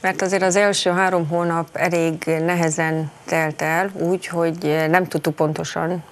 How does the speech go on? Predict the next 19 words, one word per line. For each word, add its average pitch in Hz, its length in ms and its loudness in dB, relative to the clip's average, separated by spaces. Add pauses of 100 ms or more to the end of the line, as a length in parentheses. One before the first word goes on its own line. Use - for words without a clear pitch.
hogy 160 120 0
mikor 160 320 0
lesz 180 180 -4
költségvetésünk, 190 960 0 (580)
úgyhogy 190 360 2
ugye 170 480 4 (440)
a 160 280 0 (100)
tavalyi 170 280 4
költségvet-, 160 540 2
tavalyi 170 460 2
elköltött 151 720 -2
pénzünknek 160 580 0
az 151 100 -2
egy 147 100 0
tizenketted 147 580 -2
részét 143 300 0
tudtuk - 300 -8
használni 143 500 -6
csak. - 320 -10